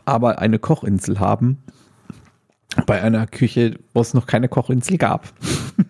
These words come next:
<laughs> Zudem ist an der Decke, die Decke ist so eine Strohlehmdecke, das heißt, du kannst da keine, ähm, Dunstabzugshaube aufhängen,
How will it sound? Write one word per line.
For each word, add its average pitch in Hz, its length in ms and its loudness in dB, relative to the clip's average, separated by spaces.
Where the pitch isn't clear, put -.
<laughs> - 800 -12
Zudem 143 360 2
ist - 160 -8
an 120 100 2
der 123 100 2
Decke, 156 460 0
die 127 120 -2
Decke 120 260 0
ist 127 120 0
so 117 80 0
eine 107 140 4
Strohlehmdecke, 139 1300 0
das - 180 -4
heißt, 123 220 0
du - 40 -2
kannst - 320 0
da 113 100 4
keine, 110 640 2
ähm, 101 840 0
Dunstabzugshaube 127 1300 0
aufhängen, 147 640 0